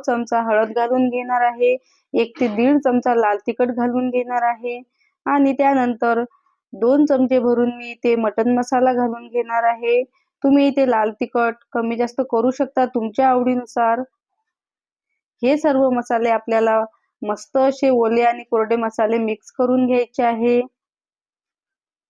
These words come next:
हे मसाले आपले हलकेसे मिक्स झाले की लगेचच यामध्ये पाणी घालून घ्यायचं आहे.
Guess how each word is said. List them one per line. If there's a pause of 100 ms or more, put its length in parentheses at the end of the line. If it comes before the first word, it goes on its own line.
(680)
हे
मसाले
आपले
हलकेसे
मिक्स
झाले
की
लगेचच
यामध्ये (400)
पाणी
घालून
घ्यायचं
आहे.